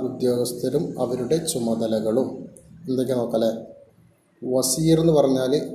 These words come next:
ധനകാര്യാണ്, ധനകാര്യം. മമാലിക്, മമാലിക് എന്ന് പറഞ്ഞാൽ സൈനികം. മുഖ്യ സദർ, നീതിന്യായം.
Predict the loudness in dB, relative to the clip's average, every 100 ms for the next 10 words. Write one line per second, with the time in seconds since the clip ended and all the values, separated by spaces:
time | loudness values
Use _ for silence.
0 | -2 -2 0 -2 0 0 0 -2 -2 0
1 | 0 2 0 -2 -10 -16 -20 _ _ _
2 | _ _ _ _ _ _ _ _ _ _
3 | _ -6 2 2 4 2 2 2 2 0
4 | -4 -10 -14 -20 -20 -20 -10 -4 0 2
5 | 2 0 0 0 2 2 4 2 2 0
6 | -4 -2 0 2 2 2 0 2 2 2
7 | -2 -12 -18 -20 -20 -20 -20 -20 -20 -18
8 | -18 -18 -20 -20 -20 -16 -8 0 0 0
9 | -8 4 6 6 2 0 2 2 0 0
10 | -4 -12 -14 -6 0 2 0 0 -2 0
11 | 2 4 4 2 -4